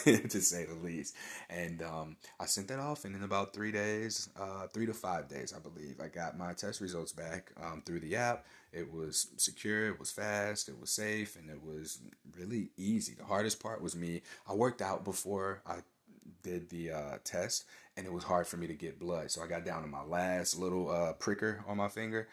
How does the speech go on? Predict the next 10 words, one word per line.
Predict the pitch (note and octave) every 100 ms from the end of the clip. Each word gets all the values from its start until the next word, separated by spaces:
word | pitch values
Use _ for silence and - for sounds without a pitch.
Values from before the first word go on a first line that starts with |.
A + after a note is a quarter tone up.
| - - -
and | -
had | F2+ E2
to | E2
just | E2+ E2 - -
let | E2+ E2
it | D#2
drip | - F#2 F2
into | F2 F2+
the | E2
vial. | D2 E2+ F2+ G#2 B2+